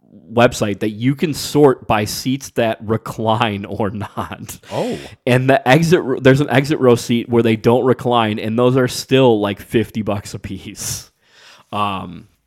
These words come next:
Speaker 1: so I flew Spirit. It was not worth the savings. Like, it is,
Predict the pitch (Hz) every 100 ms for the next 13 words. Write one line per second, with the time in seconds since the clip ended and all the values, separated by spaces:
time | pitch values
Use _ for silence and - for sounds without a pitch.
0 | _ _ _ - _ _ - - 147 131
1 | 127 120 110 110 120 - 180 - 131 107
2 | 101 101 _ - 147 135 139 107 110 104
3 | 104 104 104 - 98 104 98 - - 107
4 | - 92 87 - 92 92 101 98 - 110
5 | 113 107 107 104